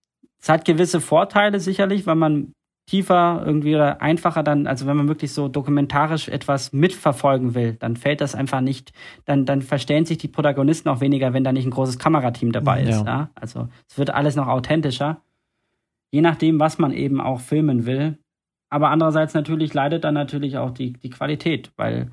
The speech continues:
Speaker 2: Klar.
Speaker 1: du kannst nicht erwarten, dass ein Autor dann der perfekte Kameramann ist. Und deswegen bin ich jetzt jemand, der sagt, ähm, nicht nur, weil ich's nicht kann, sondern auch, weil ich sag, ich will da gerne, weil mir das auch wichtig ist, dass es ein geiles Bild gibt, dass ich da einen, einen
Speaker 2: Mhm.
Speaker 1: professionellen Kameramann dabei hab,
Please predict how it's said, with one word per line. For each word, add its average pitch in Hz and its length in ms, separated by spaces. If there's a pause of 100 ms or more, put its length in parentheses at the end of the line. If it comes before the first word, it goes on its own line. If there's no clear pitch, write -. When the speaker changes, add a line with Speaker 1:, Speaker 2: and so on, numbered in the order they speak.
(160)
Speaker 2:
Klar. 110 200 (100)
Speaker 1:
du - 60
kannst 147 200
nicht 156 100
erwarten, 147 360
dass 139 160
ein 147 40
Autor 143 380
dann 139 160
der 135 80
perfekte 131 440
Kameramann 113 540
ist. 110 140
Und 120 80
deswegen 123 360
bin 131 120
ich 143 140
jetzt 160 180
jemand, 160 300
der 151 160
sagt, 147 380 (580)
ähm, 143 400
nicht 165 180
nur, 160 140
weil 139 140
ich's 131 100
nicht 127 180
kann, 175 400 (640)
sondern 151 260
auch, 139 220
weil 143 120
ich 131 140
sag, 135 220
ich 131 180
will 143 140
da 135 160
gerne, 135 520
weil 131 120
mir 131 100
das 127 140
auch 123 160
wichtig 160 280
ist, 147 300 (100)
dass 127 280
es 123 160
ein 127 100
geiles 123 300
Bild 139 300
gibt, 127 200
dass 120 140
ich 120 100
da 123 80
einen, 120 240
einen 117 180
Speaker 2:
Mhm. 110 40
Speaker 1:
professionellen 120 500
Kameramann 117 540
dabei 110 280
hab, 131 240